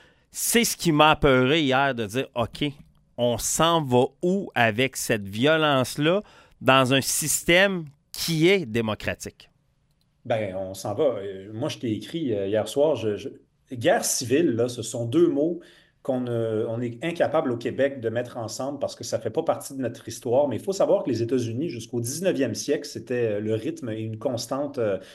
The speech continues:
Speaker 2: de leur histoire. Et ils sont toujours à, à peu près deux millimètres que ça éclate. Euh, et quand il n'y a pas de guerre civile, il y a une guerre culturelle qui est engagée aux États-Unis depuis au moins l'arrivée de Donald Trump à la Maison-Blanche en deux mille seize.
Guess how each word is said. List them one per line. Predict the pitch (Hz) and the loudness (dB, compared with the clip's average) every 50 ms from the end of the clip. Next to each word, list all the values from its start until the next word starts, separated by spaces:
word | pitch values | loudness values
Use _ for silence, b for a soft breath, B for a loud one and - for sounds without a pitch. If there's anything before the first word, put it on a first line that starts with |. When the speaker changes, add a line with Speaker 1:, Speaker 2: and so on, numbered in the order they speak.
| B B B B | B B B B
Speaker 2:
de | - 117 | -2 0
leur | 120 120 123 120 | 2 2 2 2
histoire. | 117 117 - - 139 139 185 - | -2 -6 -6 -2 2 2 2 2
Et | 156 | 2
ils | 135 127 | -2 -2
sont | - - 190 185 | -2 -2 -4 -4
toujours | - 240 220 202 247 269 277 277 277 b b b b b b b b b b b b b _ | -4 -6 -6 -4 -2 -2 -4 -4 -6 b b b b b b b b b b b b b _
à, | 135 143 165 - 190 | -4 -4 -2 -2 -2
à | 190 | -4
peu | 190 190 233 214 220 | -2 0 -2 -2 -2
près | - - - 240 220 | -4 -6 -4 -4 -4
deux | 156 - 185 190 | -2 -2 -4 -2
millimètres | 180 175 170 160 160 156 147 156 165 170 165 147 - - - - _ _ _ _ _ _ _ _ _ _ | -2 -4 -4 -4 -6 -6 -4 -4 -4 -4 -4 -6 -8 -12 -20 -20 _ _ _ _ _ _ _ _ _ _
que | - 160 | -4 -4
ça | - - - 151 139 139 | -4 0 0 0 0 0
éclate. | - 135 - - 151 139 139 139 139 - - - b b b b b b b | -2 -6 -6 -2 0 0 0 0 -4 -8 -18 -20 b b b b b b b
Euh, | 113 110 113 113 113 117 - - | 0 2 4 6 4 4 2 0
et | 135 131 | -4 -2
quand | - 214 | 0 0
il | 233 | 2
n'y | 214 | 2
a | 170 | 2
pas | - 196 196 | 2 0 0
de | 165 151 | 0 0
guerre | 123 113 110 135 151 156 190 214 233 214 - | -2 -2 0 2 2 4 4 2 0 -2 -6
civile, | - - - 175 151 143 190 220 | -8 -10 -10 -10 -4 -4 -4 -4
il | 202 156 | -2 -2
y | 139 | 0
a | 135 | 0
une | 139 139 139 135 | 2 2 0 0
guerre | 127 117 135 160 170 180 180 180 - - | -2 0 0 2 2 2 0 -2 -4 -12
culturelle | _ - 214 202 180 - - 165 143 120 135 143 180 190 | _ -10 -10 -10 -10 -8 -6 -4 -2 0 2 2 2 0
qui | 185 - - 135 | -4 -4 -4 -4
est | 127 127 | -2 -2
engagée | 165 165 160 160 160 143 - 202 | -2 -2 0 0 0 0 0 -2
aux | 208 | -4
États-Unis | 175 143 135 147 139 117 117 127 135 160 160 | -4 -6 -6 -6 -8 -6 -6 -6 -6 -8 -6
depuis | 135 151 165 165 - - - 185 196 196 | -4 -4 -4 -4 -4 -10 -12 -10 -8 -4
au | 185 160 147 | -2 -2 -2
moins | 143 143 151 165 160 | -2 -2 -4 -2 -2
l'arrivée | 147 127 113 113 120 113 135 143 | -2 -4 -4 -4 -6 -6 -4 -4
de | 135 120 | -4 -2
Donald | 110 127 127 123 120 110 | -2 -4 -4 -4 -6 -8
Trump | 104 - - 143 139 135 | -8 -8 -8 -6 -2 -2
à | 127 | -2
la | 113 113 | -2 0
Maison-Blanche | 110 113 110 110 113 107 110 113 123 131 - 131 | -2 -4 -4 -4 -6 -6 -4 -6 -6 -6 -8 -10
en | 113 | -8
deux | 98 110 | -8 -6
mille | 107 104 98 95 | -8 -6 -8 -8
seize. | - - 110 117 165 185 143 113 107 | -6 -6 -4 -4 -4 -6 -6 -8 -12